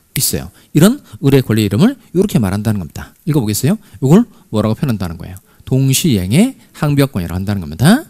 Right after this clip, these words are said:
대신 조금 주의해야 될 게 있어요. 이게 동시이행의 항변권 이렇게 돼 있으니까 이게 마치 뭐 양, 두 사람의 채무를 동시에 하자라고 주장하는 것처럼 보이는데 그런 뜻이 아니에요. 얘는 본질이 "네가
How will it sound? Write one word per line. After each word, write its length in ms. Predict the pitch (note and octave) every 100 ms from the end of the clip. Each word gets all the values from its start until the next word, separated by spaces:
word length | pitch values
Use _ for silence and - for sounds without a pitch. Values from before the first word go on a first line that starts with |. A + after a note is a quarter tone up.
| _ _ _ -
대신 280 | C#3 C3+ -
조금 220 | F#3 G3
주의해야 240 | D#3 C3+ C#3
될 100 | A#2
게 100 | F2
있어요. 340 | - G#2+ G3+ -
이게 440 | B2+ C3+ G2+ D#2+ - _ - _
동시이행의 1120 | - C#3 D3 D3+ - A#3 - B2+ A2+ A2 B2
항변권 380 | B2+ D#3 D#3 B2
이렇게 160 | G2+ A2
돼 80 | G2+
있으니까 580 | - F#2+ F#2+ B2+ D#2 F#2+ - - -
이게 120 | -
마치 640 | G#2 A2 - E3+ E3 D#2+ F#2 - -
뭐 180 | A2+ A2+ - _ _ -
양, 280 | A#2 C3 C#3+ - -
두 300 | D3+ D#3 D3+
사람의 400 | - C#3 C#3+ C#3
채무를 360 | B2+ D3+ D3+ D#2+ - -
동시에 400 | C3+ C#3 D3 F#3
하자라고 560 | E3 D3+ D#3 F#2+ A2+ B2
주장하는 340 | - D3 C#3+
것처럼 220 | B2 A2
보이는데 500 | G2+ A2+ G#2+ A#2+ E2 -
그런 160 | - F3
뜻이 180 | C3+ C#2+
아니에요. 260 | D#2 C#2+ - _ -
얘는 200 | A#2 B2 - _ _
본질이 500 | - C#3 C3+ D3+ D#2 - _ -
"네가 400 | G2+ G#2+ G3